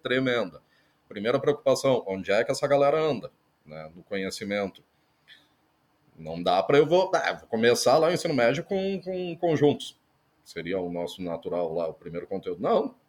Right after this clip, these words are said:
preciso <laughs> tapar um monte de buraco antes, né? Ah, e tá, tapa os buracos, vamos ver até onde dá pra ir no primeiro ano.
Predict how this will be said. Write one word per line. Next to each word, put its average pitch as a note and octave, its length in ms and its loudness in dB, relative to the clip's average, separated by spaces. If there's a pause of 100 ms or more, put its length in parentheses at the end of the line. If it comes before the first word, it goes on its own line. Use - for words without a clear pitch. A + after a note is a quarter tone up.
(160)
preciso - 380 -10
<laughs> - 460 -2
tapar - 200 0
um C#3+ 40 0
monte C#3 160 2
de - 60 -10
buraco C#3+ 420 6
antes, A2 280 0
né? F#2+ 220 -8 (720)
Ah, G2 580 -6 (100)
e D#3 300 -6
tá, C#4 260 2
tapa - 440 0
os B2 80 -2
buracos, C#3 300 6
vamos F#3 220 4
ver G3 120 6
até F#3+ 200 4
onde E3 280 0
dá D3 160 4
pra F#3 220 -2
ir D3 140 -2
no F#3+ 100 -10
primeiro G#3+ 400 -2
ano. F#3+ 340 -4